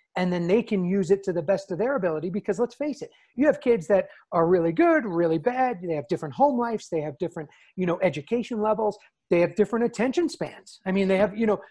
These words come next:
so you have to figure out a way as a business owner or as an athlete, how to communicate that into the person that you're trying to maximize their potential and abilities. You know,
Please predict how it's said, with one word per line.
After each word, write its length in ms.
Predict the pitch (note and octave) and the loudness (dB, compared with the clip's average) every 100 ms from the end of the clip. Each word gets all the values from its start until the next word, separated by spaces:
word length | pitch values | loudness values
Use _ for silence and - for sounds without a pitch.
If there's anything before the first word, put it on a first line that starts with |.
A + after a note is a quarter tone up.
| _ | _
so 500 | - - G#3+ G#3 F#3+ - _ _ _ | -10 2 4 4 2 -10 _ _ _
you 360 | D#3+ D#3+ A#3 D#4 | -10 4 6 6
have 260 | C4+ A#3+ - | 4 -2 -2
to 80 | |
figure 300 | A3+ A3+ G#3 | -6 -4 -2
out 140 | G3+ F#3+ | 0 0
a 40 | |
way 380 | E3+ F3 E3 D#3+ _ _ | -2 -2 -2 -6 _ _
as 140 | D3+ C#3+ | -6 -4
a 60 | |
business 420 | C3 A3+ A#3+ B3 A#3 | 2 2 2 -2 -2
owner 300 | A3 G#3+ G#3 | -2 -2 -2
or 200 | F3 E3 | -2 -2
as 120 | D#3 | -4
an 80 | E3+ | -4
athlete, 380 | A3 - E3+ | -4 -4 -6
how 100 | C#3 | -4
to 80 | F#3+ | -4
communicate 540 | F#3+ F3 G3+ F#3 F3 D3+ | -4 -6 -4 -4 -6 -2
that 200 | F3 E3+ | 0 0
into 220 | F3 E3+ D3 | -4 -10 -10
the 80 | C#3+ | -8
person 400 | A3+ A3 - E3+ | -6 -6 -6 -10
that 100 | D#3+ | -6
you're 140 | F3+ | -8
trying 320 | - F3+ E3 | -6 -8 -8
to 80 | D3 | -10
maximize 500 | D#3 E3 - D#3+ D3 | -8 -8 -8 -10 -8
their 140 | D#3 F3 | -8 -10
potential 440 | _ D#3+ C#3 D3+ | _ -14 -12 -12
and 80 | C#3+ | -2
abilities. 460 | A#3 C4+ D3+ C3 _ _ _ A3+ | 2 2 -2 -10 _ _ _ -4
You 80 | |
know, 100 | G#3 | -4